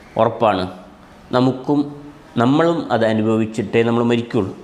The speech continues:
എന്തിനാണ് ഇത്രയും കഷ്ടപ്പാട് നമ്മൾ നിൽക്കേണ്ട ആവശ്യം? ഇനി മാതാപിതാക്കൾ നമ്മെ പരിഗണിക്കുന്നില്ല, എപ്പോഴും അവഗണനയാണ്.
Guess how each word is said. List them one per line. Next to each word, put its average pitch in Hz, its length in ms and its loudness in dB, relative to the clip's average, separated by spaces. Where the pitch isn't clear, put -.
എന്തിനാണ് 123 440 2
ഇത്രയും 95 360 0
കഷ്ടപ്പാട് 90 540 0
നമ്മൾ 87 180 0
നിൽക്കേണ്ട 90 340 0
ആവശ്യം? 85 300 -8
ഇനി 165 160 6
മാതാപിതാക്കൾ 160 880 4
നമ്മെ 160 380 2
പരിഗണിക്കുന്നില്ല, 143 840 2
എപ്പോഴും 139 440 2
അവഗണനയാണ്. 127 680 2